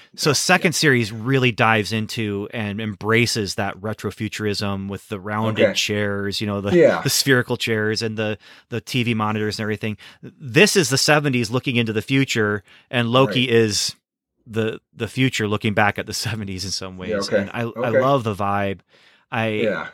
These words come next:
Speaker 1: one of the jokes on my podcast about the Marvel movies and, and T V shows is if I, if I was single and didn't have children, I would, I would design my house around that. I would have that furniture. <laughs> I would try and
Speaker 2: Yeah.
Speaker 1: get those retro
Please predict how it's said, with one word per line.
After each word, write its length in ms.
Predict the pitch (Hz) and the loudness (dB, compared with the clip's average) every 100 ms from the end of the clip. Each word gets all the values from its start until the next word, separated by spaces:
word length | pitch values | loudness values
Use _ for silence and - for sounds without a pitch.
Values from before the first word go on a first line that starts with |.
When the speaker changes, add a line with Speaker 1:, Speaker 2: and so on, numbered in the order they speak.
| _ - | _ -20
Speaker 1:
one 400 | - 151 139 143 | -18 -8 -2 2
of 40 | |
the 80 | 127 | 2
jokes 360 | 120 127 - 135 | 2 2 2 -2
on 100 | 113 | -2
my 100 | 107 | 0
podcast 480 | 117 113 113 101 | 2 2 0 -2
about 240 | 95 117 127 | 0 0 0
the 60 | |
Marvel 560 | 107 101 95 92 92 - | -2 -4 -6 -8 -10 -12
movies 440 | - 107 95 95 92 | -10 -8 -4 -6 -8
and, 140 | 95 | -10
and 100 | 101 | -12
T 100 | 101 | -10
V 100 | 98 | -8
shows 340 | 95 98 92 - | -6 -6 -6 -6
is 320 | 104 98 - - - _ - | -6 -8 -10 -16 -20 _ -16
if 160 | - 123 | -8 0
I, 360 | 131 135 131 - | 4 4 2 -4
if 100 | - | -4
I 80 | 139 | 0
was 140 | 135 | 0
single 360 | - 185 135 98 | 0 0 0 -2
and 60 | 98 | -2
didn't 160 | 113 | 0
have 100 | 107 | -2
children, 520 | - 127 117 101 87 87 _ _ _ _ _ _ - 98 - | -2 -4 -2 -4 -6 -12 _ _ _ _ _ _ -20 -20 -8
I 160 | 110 113 | -2 0
would, 160 | 110 85 _ _ - | 0 -4 _ _ -4
I 100 | 120 | -2
would 120 | 107 | 0
design 320 | 107 104 98 | 0 0 0
my 120 | 92 | -2
house 300 | 87 87 - | -6 -8 -10
around 340 | - 92 85 82 | -8 -8 -8 -8
that. 200 | 90 - | -10 -4
I 120 | 113 | 0
would 120 | 123 | 2
have 180 | 117 101 | 0 0
that 160 | 98 87 | -2 -4
furniture. 460 | 87 85 - 87 | -10 -10 -10 -6
<laughs> 40 | 117 | -4
I 100 | - | 0
would 100 | 156 | 0
try 240 | - - 117 | 0 0 2
and 80 | 135 | 4
Speaker 2:
Yeah. 80 | 110 107 | 4 4
Speaker 1:
get 80 | |
those 300 | 120 101 - - - - - _ - | 2 0 -2 -6 -14 -20 -20 _ -4
retro 720 | 117 127 - 135 120 107 | 2 2 2 2 4 2